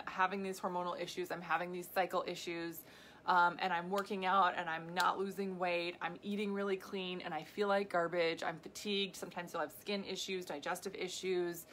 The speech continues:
a whole myriad of issues, which of course you can look at a ton of different things. But when you come down to the core of it, realize, "Oh my gosh, it's my hormones that are off." Mm-hmm.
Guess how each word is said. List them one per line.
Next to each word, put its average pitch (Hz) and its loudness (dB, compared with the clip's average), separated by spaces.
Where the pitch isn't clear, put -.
a - 0
whole 285 2
myriad 254 2
of 208 2
issues, 190 0
which 226 -4
of 233 -4
course 285 0
you 254 -2
can 214 -2
look 262 2
at 180 6
a 190 -2
ton 214 -2
of 214 -2
different 196 -6
things. 196 -2
But 190 -8
when 220 4
you 208 0
come 226 0
down 214 8
to 196 -6
the 190 -2
core 254 4
of 214 0
it, - 2
realize, 185 4
"Oh 196 2
my 202 0
gosh, 190 2
it's 180 -12
my 180 -6
hormones 170 -6
that 160 -6
are 151 -4
off." 143 -8
Mm-hmm. 185 -8